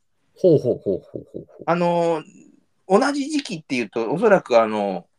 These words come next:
Speaker 2: えー、安清の安さんとかね。
Speaker 1: はいはい。
Speaker 2: ビートたけしさんとかね。
Speaker 1: はい。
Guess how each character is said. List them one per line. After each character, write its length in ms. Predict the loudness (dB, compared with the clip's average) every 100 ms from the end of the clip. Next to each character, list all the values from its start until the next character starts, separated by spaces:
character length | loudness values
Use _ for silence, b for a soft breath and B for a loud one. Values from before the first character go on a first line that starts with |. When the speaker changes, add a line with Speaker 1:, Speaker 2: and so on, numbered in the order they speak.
| -10
Speaker 2:
え 580 | -8 -8 -10 -12 -14 -4
ー、 60 |
安 220 | -4 -4
清 200 | 0 0
の 80 | 2
安 240 | -2 -2 -2
さ 120 | -2
ん 80 | -2
と 100 | -6
か 80 |
ね。 200 | -4 -4 _ _
Speaker 1:
は 220 | 0 2
い 40 | 0
は 200 | -6 -8
い。 60 | _ _
Speaker 2:
ビ 140 | -4 0
ー 20 |
ト 100 | 0
た 120 | 0
け 120 | -4
し 80 | -8
さ 120 | -10 -12
ん 60 |
と 100 | -10
か 100 | -8
ね。 120 | -4
Speaker 1:
は 60 |
い。 40 | -4